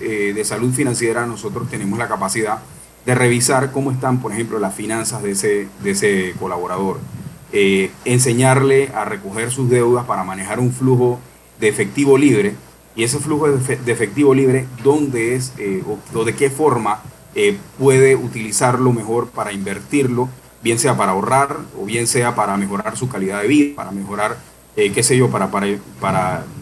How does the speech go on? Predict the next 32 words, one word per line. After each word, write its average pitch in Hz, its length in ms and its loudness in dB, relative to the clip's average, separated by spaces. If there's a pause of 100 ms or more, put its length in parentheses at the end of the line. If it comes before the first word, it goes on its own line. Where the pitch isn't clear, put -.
(100)
eh, 104 160 0
matricular 107 500 0
a 123 60 2
sus 120 180 -4
hijos 120 220 0
en 113 80 -6
una 113 100 -6
escuela, 104 400 -4 (380)
eh, 95 260 0
privada 127 680 6
o 107 100 0
para, 98 400 -2 (240)
eh, 95 160 -10
comprarse 107 320 -2
un 101 80 -4
carro, 127 400 4
etcétera. 113 340 -4
Dependiendo 135 500 -2
de 147 60 2
la 110 100 -2
necesidad 110 520 0
del 127 80 0
colaborador, 107 640 -2 (180)
de 113 80 0
esa 123 160 0
misma 127 220 4
manera 113 300 0
nosotros 107 380 -8
le 107 60 -6
vamos 113 220 -4
a 120 60 -2
enseñar 117 360 -4